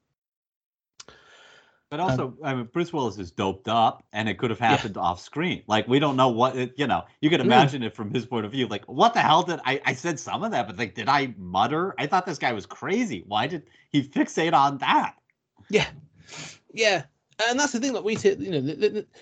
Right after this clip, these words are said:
Speaker 2: that thing about being crazy as well. Like, one of the things, uh, towards the end of the film, or it, as it gets into that sort of third act,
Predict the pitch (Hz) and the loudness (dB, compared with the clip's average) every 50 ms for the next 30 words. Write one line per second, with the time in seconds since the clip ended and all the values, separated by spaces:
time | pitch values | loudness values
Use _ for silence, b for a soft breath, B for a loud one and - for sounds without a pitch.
0 | b b b b - - 190 190 233 233 214 190 156 - 165 165 160 147 - 160 | b b b b -2 -2 2 2 6 6 6 4 4 2 0 -2 -2 0 2 4
1 | 151 156 151 135 139 139 123 120 131 143 139 131 123 104 - - _ _ _ _ | 6 6 6 4 4 2 0 2 4 4 4 4 2 0 -4 -10 _ _ _ _
2 | 143 143 147 - - _ b b b b 127 b b b b b _ _ _ _ | 2 2 2 0 -2 _ b b b b -20 b b b b b _ _ _ _
3 | _ _ _ _ _ _ _ _ _ _ _ _ _ _ - - - - 180 202 | _ _ _ _ _ _ _ _ _ _ _ _ _ _ -20 -20 -14 -2 0 2
4 | 233 247 240 - - 202 190 185 175 151 139 - - - - - 156 147 143 139 | 2 4 2 2 2 2 2 2 2 0 -2 -6 -12 -14 -8 0 2 4 4 4
5 | 131 131 131 - - 170 226 254 240 165 170 175 170 170 160 151 131 135 - - | 2 0 -2 -6 -2 2 2 2 2 4 4 4 4 6 2 2 0 0 0 0
6 | 139 117 87 90 - - - - 151 147 147 139 143 156 147 156 151 147 147 135 | 0 0 0 -4 -10 -10 0 4 6 6 6 6 4 0 4 4 6 6 6 6
7 | - - 151 139 - - 131 - - - 123 - - - - 143 135 131 123 131 | 4 2 0 0 2 0 -2 -2 -2 -4 -4 -4 -8 -6 0 2 2 2 2 2
8 | 123 110 - - - - - - | 0 0 -2 -6 -14 -18 -20 -20